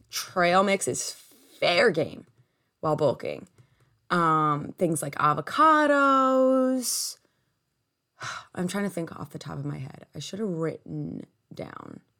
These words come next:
some more, but basically I'll look at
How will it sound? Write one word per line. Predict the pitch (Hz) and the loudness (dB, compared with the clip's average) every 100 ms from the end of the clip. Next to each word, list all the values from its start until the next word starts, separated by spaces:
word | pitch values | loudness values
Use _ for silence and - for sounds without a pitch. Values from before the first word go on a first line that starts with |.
| _ _ _ _ _ _ _ _ | _ _ _ _ _ _ _ _
some | - - 170 151 | -6 -4 0 0
more, | 143 117 143 | 0 -2 -2
but | 151 143 143 - _ _ _ _ _ _ | -2 -2 -4 -8 _ _ _ _ _ _
basically | 247 269 277 285 285 277 | 4 6 4 4 6 6
I'll | 214 202 | 4 4
look | 202 202 - | 6 4 2
at | 190 175 170 - | 0 2 0 -2